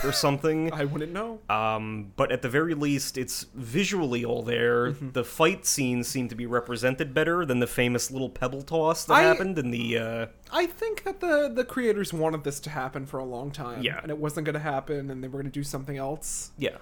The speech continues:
Speaker 2: And they also have that new animation studio that they're starting, so I think this is just a, a, a toe in the water.
Speaker 1: Yeah, we did get all those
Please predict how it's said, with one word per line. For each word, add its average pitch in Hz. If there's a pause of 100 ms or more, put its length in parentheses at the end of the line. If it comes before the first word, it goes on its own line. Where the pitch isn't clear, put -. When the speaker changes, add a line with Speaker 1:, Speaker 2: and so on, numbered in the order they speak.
(140)
Speaker 2:
And 151
they 151
also 151
have 156
that 143
new 151
animation 139
studio 156
that 160
they're 156
starting, 165
so -
I 135
think 143
this 147
is 143
just 139
a, 131 (220)
a, -
a -
toe 269
in 220
the 185
water. 127
Speaker 1:
Yeah, 180
we 147
did 233
get 262
all 220
those 190